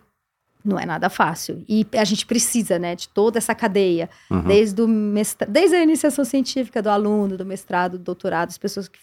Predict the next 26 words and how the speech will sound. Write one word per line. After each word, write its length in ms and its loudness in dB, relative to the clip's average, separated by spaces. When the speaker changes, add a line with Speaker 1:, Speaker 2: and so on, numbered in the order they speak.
Speaker 1:
ficam 260 -2
na 80 0
academia, 460 2
porque 180 -10
senão 220 0
não 80 2
vai 100 0
ter 140 -4
esse 180 -2
conteúdo. 500 -2
Speaker 2:
Exato. 480 0
Speaker 1:
Né? 300 2
Se 220 -4
Speaker 2:
Uhum. 240 0
Speaker 1:
só 160 2
quiser 560 2
fazer 480 0
YouTube 540 2
ou 180 4
Instagram. 680 2
Ou, 100 0
então, 140 0
todo 200 6
mundo 180 6
é 40 8
importante. 760 4